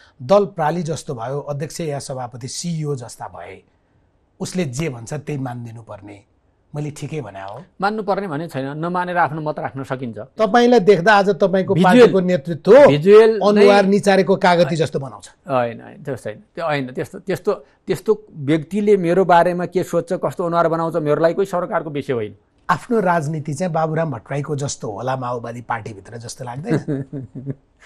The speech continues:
Speaker 2: होइन, बा-, बाबुराम भट्टराईजीको जस्तो होइन, बाबुराम भट्टराईजीले पनि आफ्नो एउटा काम त पेसा गर्नुभएको छ।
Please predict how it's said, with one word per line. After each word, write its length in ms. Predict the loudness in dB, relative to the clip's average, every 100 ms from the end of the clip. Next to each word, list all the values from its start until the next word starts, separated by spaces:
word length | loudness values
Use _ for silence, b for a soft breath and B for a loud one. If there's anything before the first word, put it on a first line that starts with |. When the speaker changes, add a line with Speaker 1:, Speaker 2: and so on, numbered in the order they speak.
| B
Speaker 2:
होइन, 320 | -8 -8 -8 0
बा-, 240 | 2 2 0 B -4
बाबुराम 500 | 2 2 2 0 0
भट्टराईजीको 640 | 0 2 0 0 -4 -6 -6
जस्तो 340 | -6 -6 -4
होइन, 200 | -4 -2
बाबुराम 400 | 0 2 0 -2
भट्टराईजीले 360 | -2 -2 -4 -4
पनि 100 | -2
आफ्नो 240 | -2 -4
एउटा 160 | -6 -6
काम 240 | -8 -8
त 40 |
पेसा 320 | -8 -10 -12 -8
गर्नुभएको 460 | -8 -8 -6 -8
छ। 220 | -6 -8